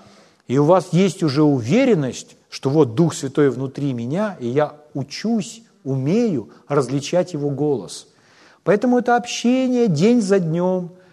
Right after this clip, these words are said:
превращается в живое, сладостное. Аминь. Слава Богу.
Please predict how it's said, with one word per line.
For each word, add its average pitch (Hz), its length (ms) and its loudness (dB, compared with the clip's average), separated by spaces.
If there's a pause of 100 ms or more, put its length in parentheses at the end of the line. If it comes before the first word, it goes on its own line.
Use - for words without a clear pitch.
(200)
превращается 202 1300 0
в 110 120 -16
живое, 127 680 -4 (140)
сладостное. 131 1040 -8 (1120)
Аминь. 302 440 0 (840)
Слава 143 340 0
Богу. 78 340 -18